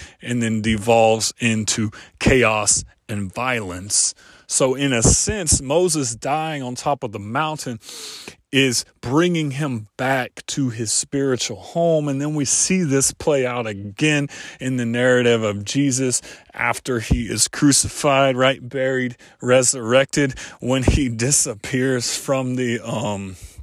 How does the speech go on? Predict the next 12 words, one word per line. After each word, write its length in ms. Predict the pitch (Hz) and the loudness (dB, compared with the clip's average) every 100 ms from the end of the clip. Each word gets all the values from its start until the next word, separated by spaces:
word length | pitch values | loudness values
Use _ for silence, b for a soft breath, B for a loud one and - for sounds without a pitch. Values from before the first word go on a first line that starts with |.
| - - _ _ _ B B B B B B B | -20 -20 _ _ _ B B B B B B B
when 160 | 131 131 | -6 -6
he 80 | 156 | 0
disappears 680 | 143 - 135 - 139 127 | 2 2 -2 2 4 6
from 220 | - 131 123 | 4 2 2
the 100 | 113 | 0
disciples 960 | 110 - - 156 156 127 110 113 - B B | 2 2 2 -2 -4 -6 0 0 0 B B
the 120 | 135 | -4
last 460 | 123 117 107 107 - | -2 -4 -4 -6 -4
time, 420 | 170 175 170 156 | -2 -2 -2 -4
it 140 | 127 - | -4 -2
says 400 | 143 135 131 - | 0 0 0 0
he 160 | 135 | -2